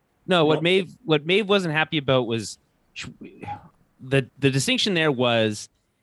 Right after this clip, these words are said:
Speaker 1: if she knew that she could have avoided this whole problem and just gone straight to the, uh, uh, the afterlife to be with her daughter, um, she would have done that and not helped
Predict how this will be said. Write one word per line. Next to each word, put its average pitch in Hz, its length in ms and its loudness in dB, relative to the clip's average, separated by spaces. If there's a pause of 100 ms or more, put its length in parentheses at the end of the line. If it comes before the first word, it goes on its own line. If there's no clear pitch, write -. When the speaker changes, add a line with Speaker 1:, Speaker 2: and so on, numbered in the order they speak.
(120)
Speaker 1:
if 135 140 -2
she 190 560 0 (260)
knew 143 300 0
that 127 160 -2
she 139 260 -2
could 120 320 -2 (400)
have 120 300 -2 (260)
avoided 135 460 2
this 120 140 -2
whole 139 200 2
problem 110 520 0
and 107 100 -4
just 98 120 -10
gone 117 140 2
straight 120 400 0
to 110 420 2 (460)
the, 98 800 0
uh, - 40 -10
uh, 87 360 -4
the 98 100 -4
afterlife 90 760 0
to 104 100 -6
be 92 160 -2
with 95 160 -2
her 98 100 -2
daughter, 82 460 -2 (540)
um, 95 380 2
she 143 160 -2
would 131 120 4
have 113 120 -2
done 104 200 0
that 87 240 -2
and 104 140 -2
not 101 240 0
helped 90 400 -8